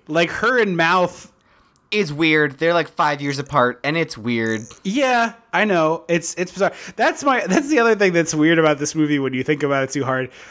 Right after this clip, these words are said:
Speaker 1: Um, and I will say, we both grew up watching this movie, and I have a real fondness for it.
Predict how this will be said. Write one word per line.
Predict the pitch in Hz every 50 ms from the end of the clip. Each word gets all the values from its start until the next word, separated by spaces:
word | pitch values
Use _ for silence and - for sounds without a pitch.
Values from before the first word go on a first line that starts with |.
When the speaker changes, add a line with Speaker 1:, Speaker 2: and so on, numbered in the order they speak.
| - - _
Speaker 1:
Um, | - 127 127 123 117 110 104 104 - _ _ _ _ _ _ _ _ -
and | 135 156 170
I | 180 185
will | 185 175
say, | - 185 175
we | 156 151 185 220
both | 208 202 185 170 156 - - - 160
grew | 127 151 156 147 151
up | 147 -
watching | 151 147 - - 143
this | 139 131 -
movie, | 147 143 139 139 139 135 135 131 131 -
and | 127 127 123
I | 117 120 123 123
have | 113 117 131 131 117 120 - -
a | 135 127
real | 120 127 135 135 127
fondness | - - 127 120 120 120 120 117 -
for | - - 135 131 131
it. | 120 113 113 -